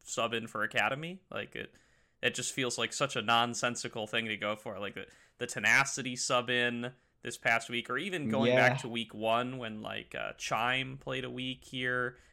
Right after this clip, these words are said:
Speaker 1: and Blaze Olive played a week before Balulu got here. Like, just go the E G route or, and, or the Hundred Thieves route.
Speaker 2: Or
Speaker 1: Uh,
Speaker 2: Flycy.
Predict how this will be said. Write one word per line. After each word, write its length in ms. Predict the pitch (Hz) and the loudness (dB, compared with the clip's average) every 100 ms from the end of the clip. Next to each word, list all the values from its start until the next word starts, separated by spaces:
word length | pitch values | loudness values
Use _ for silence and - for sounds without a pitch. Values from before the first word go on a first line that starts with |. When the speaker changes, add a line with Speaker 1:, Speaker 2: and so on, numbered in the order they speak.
| - | -6
Speaker 1:
and 200 | 104 101 | -6 -6
Blaze 300 | 104 120 127 | -4 -2 2
Olive 420 | 120 127 123 123 | 4 4 0 -6
played 220 | - 127 120 | -4 -2 -2
a 40 | |
week 300 | 120 117 - | -4 -6 -10
before 260 | - 123 110 | -10 -6 -6
Balulu 380 | 110 123 127 | -6 -6 -4
got 200 | 135 135 | -2 -2
here. 180 | 143 151 | -2 -8
Like, 280 | 135 117 - - _ - | -6 -6 -8 -20 _ -8
just 240 | 123 - _ _ - _ | -6 -6 _ _ -20 _
go 180 | - 160 | 0 2
the 180 | 208 147 | 2 -4
E 120 | 165 | -6
G 280 | 139 131 156 | -4 -4 0
route 440 | 131 90 90 - - | 0 0 -6 -8 -8
or, 360 | 95 90 - - | -8 -8 -10 -4
and, 400 | 120 117 113 - | -2 -2 -2 -6
or 140 | 123 123 | -2 0
the 240 | 117 113 | 0 -2
Hundred 280 | 127 131 113 | -2 -2 -2
Thieves 260 | 123 139 135 | -4 -6 -2
route. 380 | 107 92 98 - - _ _ - 104 | 0 0 -2 -10 -20 _ _ -10 -4
Speaker 2:
Or 80 | 107 | 0
Speaker 1:
Uh, 60 | |
Speaker 2:
Flycy. 520 | 101 107 127 117 123 | 4 4 4 -2 -4